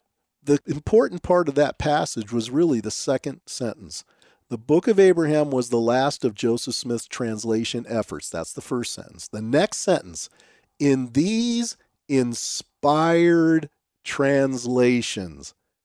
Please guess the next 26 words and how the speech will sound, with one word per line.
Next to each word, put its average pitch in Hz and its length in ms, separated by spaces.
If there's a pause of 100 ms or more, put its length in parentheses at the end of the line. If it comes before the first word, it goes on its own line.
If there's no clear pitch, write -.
(140)
Joseph 135 460
Smith 131 280
did 117 200
not 127 240
claim 131 300
to 117 80
know 120 240
the 120 180
ancient 113 340
languages 110 520
of 101 80
the 104 80
records 107 420
he 110 80
was 98 180
translating. 95 720
There's 165 340
the - 100
key 139 300
word, 107 420
inspired. 113 960
In 131 160
other 208 220
words, - 380 (440)
you 156 160
have 156 400